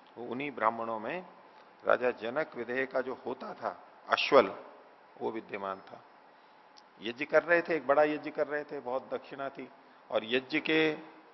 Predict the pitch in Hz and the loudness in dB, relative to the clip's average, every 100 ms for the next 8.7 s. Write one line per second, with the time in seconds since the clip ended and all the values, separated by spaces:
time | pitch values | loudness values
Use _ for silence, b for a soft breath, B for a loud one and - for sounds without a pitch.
0 | - - - 117 - 139 - 147 143 147 | -20 -20 -12 -12 -2 -2 4 8 8 8
1 | 170 151 143 135 - 147 135 117 104 92 | 2 0 -4 -4 -2 -4 -2 -4 -4 -8
2 | - - - - - - - - - - | -16 -20 -20 -20 -20 -20 -20 -20 -20 -20
3 | - - - - - - - 123 - 117 | -20 -20 -20 -20 -20 -20 -10 -8 -6 -2
4 | - 175 180 151 135 - 117 117 135 - | 8 8 8 2 0 -4 -6 -6 -6 -10
5 | - - 113 - 131 135 120 110 - - | -10 -6 -2 0 0 -2 -8 -10 -14 -16
6 | 98 90 90 - - - - - - - | -12 -12 -12 -18 -20 -20 -20 -20 -20 -20
7 | - - - - - - - - - 107 | -20 -20 -20 -20 -20 -20 -20 -20 -4 2
8 | - 156 151 95 - - | 8 10 10 2 -4 -14